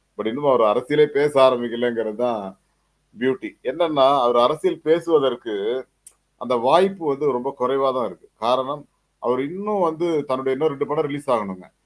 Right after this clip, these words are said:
அந்த ரெண்டு படம் ரிலீஸ் ஆனதுக்கு அப்புறம் தான் அவர் வந்து அரசியல் நான் பேசுவேன் அப்படின்னு ஆரம்பிச்சாருன்னா நம்ம ஒண்ணும் பண்ண முடியாது.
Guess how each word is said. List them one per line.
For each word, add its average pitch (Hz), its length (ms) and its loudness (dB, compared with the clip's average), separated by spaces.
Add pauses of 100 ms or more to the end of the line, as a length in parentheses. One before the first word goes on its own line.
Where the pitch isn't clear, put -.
(120)
அந்த 123 200 -2
ரெண்டு 143 220 0
படம் 165 180 2
ரிலீஸ் 185 340 0
ஆனதுக்கு 156 340 0
அப்புறம் 135 200 -4
தான் 151 100 0
அவர் 139 140 2
வந்து 127 400 0
அரசியல் 123 320 -2
நான் 117 180 -2
பேசுவேன் 110 360 -4
அப்படின்னு 110 220 -4
ஆரம்பிச்சாருன்னா 113 540 -2
நம்ம 135 180 -4
ஒண்ணும் 127 180 -2
பண்ண 107 160 -4
முடியாது. 92 340 -14